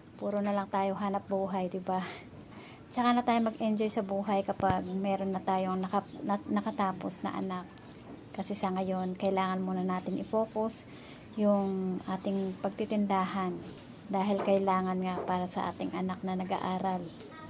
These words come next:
At congrats din sa mga kumari ko na nakatagpo ng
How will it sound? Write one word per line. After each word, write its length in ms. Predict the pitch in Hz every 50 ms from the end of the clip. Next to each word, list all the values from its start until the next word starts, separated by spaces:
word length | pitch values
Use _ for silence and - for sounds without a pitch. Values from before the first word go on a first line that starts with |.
| - - - - - - - - -
At 80 | 214 -
congrats 560 | - 247 247 240 233 254 254 254 - - 214
din 240 | 226 247 254 254 247
sa 80 | -
mga 640 | 214 214 208 202 202 196 190 190 185 185 180 180 185 - - - - - - - - - - -
kumari 480 | - - 262 254 262 254 247 247 240 240
ko 160 | 247 240 233
na 160 | 226 220 214
nakatagpo 640 | 208 196 - 202 202 - 196 190 - - - 185 190
ng 480 | 190 185 190 180 180 185 196 196 185